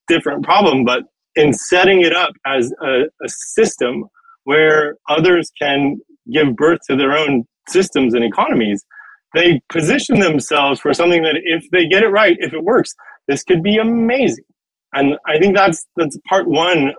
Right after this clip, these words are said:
of the answer, is empowering, seeing that your success is kind of gonna be a function of other people succeeding. That's step one.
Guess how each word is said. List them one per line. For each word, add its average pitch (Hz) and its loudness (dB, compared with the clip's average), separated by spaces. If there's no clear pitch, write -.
of 139 -2
the 131 0
answer, 147 -2
is 127 2
empowering, 165 0
seeing 226 2
that 196 0
your 175 0
success 139 -4
is 151 0
kind 156 -6
of 139 -4
gonna 151 -2
be 135 0
a 120 2
function 143 -2
of 123 0
other 139 2
people 127 0
succeeding. 110 -4
That's - -4
step 135 -4
one. 120 -10